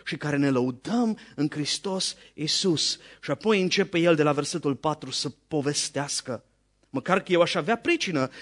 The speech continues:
de încredere chiar în lucrurile pământești.” Deci, cu alte cuvinte, spune el: „Dacă totuși este să vorbim despre lucruri pământești, haideți să vă spun că poate credeți că mi-e ușor să zic: 'Nu vă încredeți în lucrurile pământești', că eu n-am în ce să mă încred.” Și atunci când nu ai,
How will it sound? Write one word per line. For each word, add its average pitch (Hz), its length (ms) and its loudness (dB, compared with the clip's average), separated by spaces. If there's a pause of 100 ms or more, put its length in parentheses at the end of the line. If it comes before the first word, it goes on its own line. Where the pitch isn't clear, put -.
de 160 120 0
încredere 170 400 2
chiar 320 500 2
în 185 160 -2
lucrurile 202 640 4 (220)
pământești.” 160 580 2 (160)
Deci, - 160 -6
cu 220 100 0
alte 208 140 2
cuvinte, 196 320 -2
spune 202 300 -4
el: 190 220 4 (280)
„Dacă 196 160 2
totuși 302 340 2
este 233 240 0
să - 160 4
vorbim 190 300 0
despre 233 260 2
lucruri 220 260 -2
pământești, 185 520 0 (220)
haideți 349 220 2
să 339 80 2
vă 269 80 2
spun 233 500 2
că 180 380 6 (360)
poate 220 240 2
credeți 240 640 4 (480)
că 226 440 10
mi-e 220 260 6
ușor 277 300 6
să 254 160 0
zic: 185 260 -2
'Nu 202 120 6
vă 277 100 6
încredeți 233 460 4
în 220 60 6
lucrurile 226 320 4
pământești', 214 360 2
că - 60 -4
eu 302 80 4
n-am 339 480 8
în 202 120 2
ce 233 120 2
să 233 160 2
mă 214 100 6
încred.” 190 300 4
Și - 80 0
atunci 269 280 2
când 269 180 2
nu 285 180 8
ai, 226 300 10